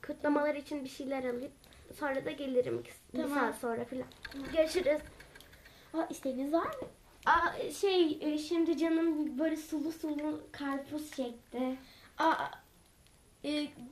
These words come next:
Speaker 2: bulabilirsem.
Speaker 1: Tamam, teşekkür ederim.
Speaker 2: Hmm, karpuzu nereden bulacağım ben? Aa, ve birkaç dakika sonra. Ah,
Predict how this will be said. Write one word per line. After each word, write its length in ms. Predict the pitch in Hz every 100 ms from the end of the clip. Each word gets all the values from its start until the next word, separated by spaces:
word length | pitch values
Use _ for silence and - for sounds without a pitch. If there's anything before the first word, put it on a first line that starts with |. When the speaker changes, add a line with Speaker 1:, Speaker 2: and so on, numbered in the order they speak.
| 392
Speaker 2:
bulabilirsem. 840 | 539 480 311 285 285 - 269 254 - - - -
Speaker 1:
Tamam, 440 | 285 240 233 226 -
teşekkür 400 | 262 262 254 254
ederim. 480 | 254 226 226 233 240 - - - - _ _ -
Speaker 2:
Hmm, 540 | 226 220 220 226 233
karpuzu 540 | - 208 - - - 240
nereden 420 | 269 - 269 233 247
bulacağım 420 | 233 247 233 240
ben? 180 | 240 240 - - - - - - - - - - _ - - - 330
Aa, 540 | 370 381 370 359 359 359 - - - - - - - - - - 277
ve 380 | 320 320 254
birkaç 760 | 320 - - 359 349 - - -
dakika 380 | 269 277 269 294
sonra. 400 | 254 233 214 202 202 - - - - - - - - - -
Ah, 200 | 311 349